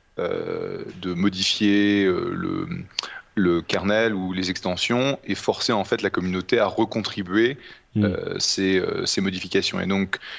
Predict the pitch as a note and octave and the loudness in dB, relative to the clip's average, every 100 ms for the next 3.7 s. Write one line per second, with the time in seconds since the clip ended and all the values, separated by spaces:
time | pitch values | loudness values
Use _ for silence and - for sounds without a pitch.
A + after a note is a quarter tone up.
0 | - G#2 G2+ G2+ G2+ G#2+ - F#2 F2 - | -4 2 4 4 4 0 2 0 0 -2
1 | - A2+ G#2+ A2 - _ _ _ _ - | 2 4 2 0 -20 _ _ _ _ -18
2 | - G2+ G2 G2 F#2+ G2 F2+ - - - | -6 -4 0 0 0 0 -2 -2 -2 -2
3 | - G2+ F#2 E2+ F2 A#2 D3+ | -2 -2 0 0 0 2 0